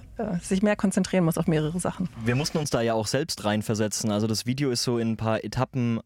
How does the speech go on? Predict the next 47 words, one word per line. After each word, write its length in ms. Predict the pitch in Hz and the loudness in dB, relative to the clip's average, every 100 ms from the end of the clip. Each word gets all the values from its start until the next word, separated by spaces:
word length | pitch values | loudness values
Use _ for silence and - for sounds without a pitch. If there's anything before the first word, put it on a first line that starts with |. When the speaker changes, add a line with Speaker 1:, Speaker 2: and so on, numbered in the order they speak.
| _ | _
Speaker 2:
entstanden. 640 | 107 104 - 107 110 127 | -2 -2 0 0 0 0
Wir 80 | 117 | 0
haben 80 | 110 | 2
erst 200 | 110 - | 0 -2
gesagt, 340 | 113 117 117 | -2 -2 -2
okay, 240 | 107 123 110 | -4 -2 -2
wir 200 | 98 110 | -4 -4
würden 200 | 113 113 | -2 0
gern 200 | 110 101 | 0 0
eine 140 | 107 | 0
Dev-Performance 680 | 113 117 143 127 131 127 123 | -2 -2 -4 -2 -2 -2 -2
machen 360 | 120 120 139 139 - - - - | -2 -2 -4 -6 -8 -20 -20 -6
und 340 | 101 110 107 | -2 0 0
eben 280 | - 104 101 | -2 -2 0
ein 520 | 85 98 98 98 101 101 | 0 0 0 0 -2 -6
Video 360 | 101 107 113 113 | -6 -4 0 0
ohne 280 | 85 104 98 | 0 0 -2
Ton. 360 | - 107 131 151 - - - - | 0 0 0 -4 -12 -20 -20 -10
Und 160 | 107 107 | -2 0
dann 100 | 110 | 0
ist 100 | 131 | -2
uns 120 | 135 | -2
aufgefallen, 480 | 117 123 131 127 113 | -2 -2 -4 -2 -2
es 100 | 104 | -2
ist 260 | 147 - | -4 -2
wirklich 280 | 113 135 170 | -4 -2 -2
schwierig, 420 | - 123 139 160 | -2 -2 -2 -2
es 120 | - - | -4 -6
zu 140 | 123 | -4
visualisieren, 520 | 135 131 120 127 147 | -2 0 0 0 0
als 140 | 120 113 | -2 -2
wir 60 | |
das 120 | 110 | -4
das 100 | - | -4
erste 300 | 110 135 - | -2 -2 0
Mal 160 | 143 123 | 0 0
gesehen 320 | 117 117 135 | 0 0 0
haben 180 | 143 143 | 0 0
ohne 220 | 113 113 | 0 -2
Ton. 340 | - 120 143 180 - - - - | 0 0 0 -2 -8 -20 -20 -6
Und 140 | 110 | -2
deswegen 240 | 117 131 123 | 0 0 2
haben 120 | 127 | 2
wir 80 | 123 | 0
noch 80 | |
so 100 | 120 | 0
eine, 220 | 120 117 | 0 0